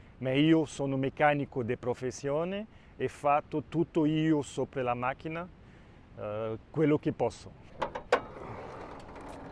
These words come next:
Qui tiene il motore, un tre punto zero, turbo diesel, centottanta cavalli. Questa macchina Euro sei tiene l'AdBlue in Africa,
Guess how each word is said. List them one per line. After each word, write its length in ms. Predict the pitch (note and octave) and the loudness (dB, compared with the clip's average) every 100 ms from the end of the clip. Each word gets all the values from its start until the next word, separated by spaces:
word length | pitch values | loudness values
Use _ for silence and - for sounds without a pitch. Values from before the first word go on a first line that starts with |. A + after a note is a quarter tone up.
| - - - | -16 -18 -4
Qui 240 | F#3 G3+ | 2 2
tiene 260 | - F3 E3 | 6 4 6
il 100 | D#3 | 6
motore, 600 | D#3 D3+ D#3+ G#3+ A#3+ D4 - | 4 6 6 8 6 2 -6
un 100 | C#3 - | -12 2
tre 320 | F3 F3 F3 - - | 6 8 6 0 0
punto 360 | E3 D#3 E3 | 2 2 0
zero, 440 | A#2+ C#3 F3+ A3 C4+ - - - - - - | 2 4 4 0 -4 -12 -18 -16 -14 -14 -4
turbo 300 | D3+ D3+ C#3+ | 0 2 4
diesel, 440 | C#3+ E3+ G3 A#3 C4 - - - - - - | 4 6 4 4 -2 -14 -18 -18 -16 -16 -16
centottanta 1120 | - F3 E3 - E3 - D#3 D3 - D3 C#3+ | -2 0 0 2 0 2 0 0 0 -2 0
cavalli. 500 | - C3 C3+ D3 F#3+ A#3 - | 2 2 4 2 0 -6 0
Questa 340 | F3 F3 F3+ | 4 4 4
macchina 640 | F3 F3+ E3 D#3+ D3 D3 - | 6 6 6 2 2 2 6
Euro 360 | F3 E3+ E3 | 8 10 8
sei 340 | - F#3+ A#3 A#3 - - - | 6 6 6 2 -10 -18 -4
tiene 360 | - D#3 D3+ D#3+ | 4 4 4 4
l'AdBlue 640 | D3+ D#3+ C3+ C#3+ F3 G#3+ | 6 6 6 8 8 8
in 220 | B2+ B2 C3+ | 4 -4 -2
Africa, 520 | B2+ D3+ F#3+ - G3+ | 0 0 2 4 2